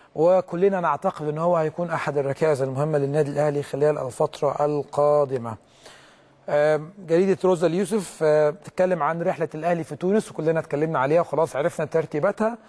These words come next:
لكن جهاز فايلر يذاكر الجونة والنجم قبل انتهاء فترة التوقف. مفيش شك إن الجهاز الفني بيذاكر كل الأندية وكل المواجهات القادمة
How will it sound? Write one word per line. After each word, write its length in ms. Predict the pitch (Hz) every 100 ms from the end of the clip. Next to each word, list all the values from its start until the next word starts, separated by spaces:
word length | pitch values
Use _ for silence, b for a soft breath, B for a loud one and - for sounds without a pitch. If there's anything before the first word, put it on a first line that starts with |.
| B B B -
لكن 300 | 175 180 185
جهاز 260 | 170 185 160
فايلر 320 | 190 190 175
يذاكر 460 | 156 175 185 165
الجونة 380 | 147 143 208 220
والنجم 460 | 185 156 185 165 165
قبل 280 | - 175 160
انتهاء 360 | 151 151 165
فترة 440 | 151 170 - 165 151
التوقف. 440 | 139 170 190 165
مفيش 220 | 147 156
شك 240 | - 170 -
إن 120 | 143
الجهاز 320 | 135 151 165
الفني 360 | 160 - 190 180
بيذاكر 480 | 151 143 185 185 147
كل 300 | - 185 170
الأندية 440 | 156 139 143 175
وكل 380 | 160 - 185 165
المواجهات 520 | 143 143 139 160 -
القادمة 460 | 151 - 143 196